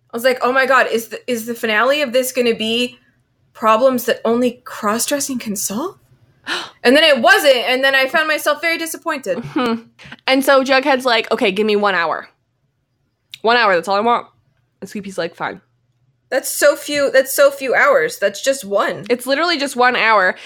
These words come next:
Speaker 2: And, like, Sweet Pea could just be like, "No, frick you, bye." But he respects Jughead 'cause they're friends, so he's gonna do it.
Speaker 1: Yeah.
Speaker 2: <sighs> So Penny calls Jughead, and she wants to meet up and says that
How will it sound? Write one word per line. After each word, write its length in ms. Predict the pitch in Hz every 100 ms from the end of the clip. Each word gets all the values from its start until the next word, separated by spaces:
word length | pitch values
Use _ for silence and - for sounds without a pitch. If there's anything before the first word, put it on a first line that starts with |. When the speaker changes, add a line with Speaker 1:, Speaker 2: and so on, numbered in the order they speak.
| - 277
Speaker 2:
And, 140 | 277
like, 360 | 277 262 - _ _ _ _ _ _
Sweet 280 | - 320 359
Pea 140 | 392
could 220 | 269 294 285
just 160 | 285
be 80 | 262
like, 220 | 254 240
"No, 220 | 233 262 233
frick 300 | - 233 254
you, 140 | 247
bye." 640 | 175 175 247 196 214 269 _ _ _ _ _ _ _ _
But 200 | 262 254
he 260 | 247 302 311
respects 500 | 320 - 285 302 -
Jughead 400 | 262 247 254 240
'cause 160 | 262
they're 140 | 240 262
friends, 500 | - 202 175 170 -
so 120 | 233
he's 200 | 233 262
gonna 180 | 277 277
do 140 | 302
it. 220 | 208 147 - _ _ _ _ -
Speaker 1:
Yeah. 260 | 392 302 - - _ _ 269
Speaker 2:
<sighs> 320 | 269 226 180 185 -
So 600 | - 269 262 254 254 _ _ -
Penny 280 | - 370 403
calls 300 | 330 294 -
Jughead, 480 | 226 220 226 175 170
and 140 | 220
she 100 | 247
wants 240 | 240 233 -
to 80 | 233
meet 200 | 220 208
up 340 | 180 180 - - - -
and 160 | 247 240
says 220 | 277 330
that 200 | 233